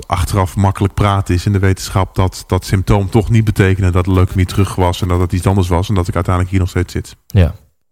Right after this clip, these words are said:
Speaker 2: Ehm, dus daarvoor leefde je altijd vanuit de filosofie: ik ben honderd procent verantwoordelijk. Het leven
Speaker 1: Ja.
Speaker 2: is honderd procent maakbaar.
Speaker 1: Ja.
Speaker 2: Ineens heb je gewoon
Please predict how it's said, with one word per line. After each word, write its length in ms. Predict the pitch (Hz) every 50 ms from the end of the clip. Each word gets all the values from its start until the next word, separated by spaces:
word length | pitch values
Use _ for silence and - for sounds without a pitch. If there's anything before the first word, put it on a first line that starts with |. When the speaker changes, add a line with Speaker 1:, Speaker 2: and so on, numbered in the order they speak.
| _ _ _ _ _ _ _ _ _ _ _ _ _ _ _ _ _ _ _ _ _ _ _ _ _ _ _ _ _ _ _ _ _ _ _ _ _ _ _ _ _ _ _ _ _ _ _ _ _ _ _ _ _ _ _ _ _ _ _ _ _ _ _ _ _ _ _ _ _ _ _ _ _ _ _
Speaker 2:
Ehm, 380 | - 101 104 101 101 101 98
dus 240 | 78 104 110 107 -
daarvoor 760 | _ 113 113 110 107 98 - 117 113 123 127 127 120 110 92 110 - _ _ _ _ _ _ _ _ _ _ _ _ _ _ _ _ _ _ _ _
leefde 400 | 98 101 107 110 113 110 - 113
je 60 | -
altijd 480 | - 107 113 120 120 123 - 107 101
vanuit 180 | 104 - 107 104
de 60 | 110
filosofie: 600 | - - 113 107 - 120 107 - 123 113 107 95
ik 140 | - 92 95
ben 100 | - 104
honderd 220 | 98 104 110 110
procent 300 | - - 101 - 107 101
verantwoordelijk. 760 | 98 - 104 98 98 113 117 123 131 120 127 143 - - - -
Het 120 | - -
leven 360 | 107 101 101 104 107 123 117
Speaker 1:
Ja. 60 | -
Speaker 2:
is 100 | 90 101
honderd 240 | - 107 110 113 110
procent 280 | - 104 95 - 95 92
maakbaar. 640 | 98 104 104 113 123 131 127 120 120 123 139 170 185
Speaker 1:
Ja. 440 | 98 101 110 107 - 85 - - _
Speaker 2:
Ineens 440 | _ 101 101 101 107 107 110 107 -
heb 160 | - 107 98
je 120 | - - 98
gewoon 400 | - 104 98 95 98 95 95